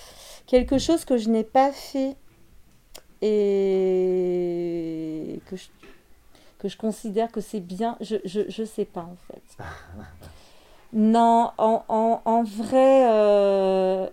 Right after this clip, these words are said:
Speaker 1: y a rien d'important que je n'ai pas fait. Voilà. Là, pour le deuxième confinement, comme je disais tout à l'heure, je commence à être fatiguée, effectivement. Euh, c'est ce qui est, euh, de l'ordre de, hum,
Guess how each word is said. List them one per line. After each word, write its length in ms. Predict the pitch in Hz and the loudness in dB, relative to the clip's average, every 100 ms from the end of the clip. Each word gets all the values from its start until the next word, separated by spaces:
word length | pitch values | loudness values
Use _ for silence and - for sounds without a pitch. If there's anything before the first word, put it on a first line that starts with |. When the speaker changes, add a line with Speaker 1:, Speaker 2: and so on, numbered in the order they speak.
| - | -8
Speaker 1:
y 160 | 196 | 0
a 80 | 202 | 0
rien 300 | 196 220 247 | 0 0 2
d'important 640 | 233 214 202 214 - 226 208 | 2 0 -2 -8 -6 -8 -6
que 160 | 202 | -8
je 100 | 185 | -8
n'ai 100 | 180 | -8
pas 200 | 170 160 | -10 -14
fait. 220 | - - 180 - - - _ - _ _ _ - _ _ - | -16 -20 -20 -20 -20 -20 _ -20 _ _ _ -20 _ _ -12
Voilà. 300 | 190 160 - - - _ - - - - | -10 -10 -12 -20 -20 _ -20 -20 -20 -8
Là, 280 | 202 214 247 | 2 6 6
pour 180 | 262 254 | 6 0
le 140 | 233 | -2
deuxième 420 | 208 254 247 254 240 | 0 0 2 2 2
confinement, 480 | 240 226 233 233 | -2 -2 0 0
comme 220 | 240 247 233 | 0 0 0
je 80 | |
disais 260 | 208 214 233 | -2 -2 -2
tout 180 | 226 208 | -4 -4
à 140 | 226 214 | 0 2
l'heure, 340 | 214 240 269 - _ - | 4 2 2 -6 _ -20
je 140 | - | -12
commence 340 | - 214 226 226 | -6 -2 -2 -2
à 60 | |
être 140 | 214 - | -4 -4
fatiguée, 540 | 214 214 - 190 214 | -6 -6 -10 -10 -8
effectivement. 880 | 226 226 202 - - 208 208 208 214 - - - | -8 -8 -12 -14 -10 -6 -2 -2 -4 -10 -16 -8
Euh, 360 | 190 185 180 | -4 -4 -4
c'est 540 | 180 - 202 202 196 196 | -8 -6 -4 -2 -2 -4
ce 140 | - | -8
qui 480 | - 220 202 196 196 | -16 -12 -10 -8 -4
est, 300 | 202 214 214 | -2 0 -2
euh, 240 | 185 175 175 - - - | -2 -4 -6 -12 -20 -20
de 140 | 175 196 | -6 -2
l'ordre 580 | 190 190 190 185 190 180 | 0 0 -2 -4 -6 -6
de, 320 | 180 175 175 | -6 -6 -6
hum, 540 | 170 165 165 156 156 | -8 -10 -12 -12 -14